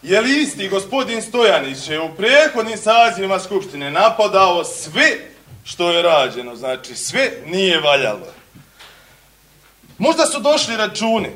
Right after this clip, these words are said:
Pa šta ste, predsjednik, možda su došli? Pa spred svake Skupštine ste dolazili i rekli, "Evo, upravo mi je stigao račun.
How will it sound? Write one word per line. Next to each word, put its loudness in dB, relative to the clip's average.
Pa -18
šta -2
ste, -6
predsjednik, -6
možda 2
su -10
došli? -2
Pa 0
spred -6
svake 4
Skupštine -4
ste -6
dolazili 4
i 2
rekli, 0
"Evo, 2
upravo 6
mi -2
je -2
stigao 4
račun. 4